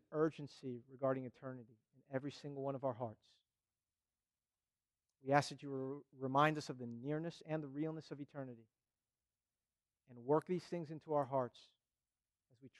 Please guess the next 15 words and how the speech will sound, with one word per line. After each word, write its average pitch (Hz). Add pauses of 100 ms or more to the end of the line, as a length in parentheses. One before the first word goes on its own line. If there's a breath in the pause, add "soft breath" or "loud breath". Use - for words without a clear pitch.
trust 165
Jesus 147 (1120)
every 156
single 170
day 156
of 151
our 143
lives 120 (640)
so 151
that 139
we 143
might 139
be 135
very 135
courageous 151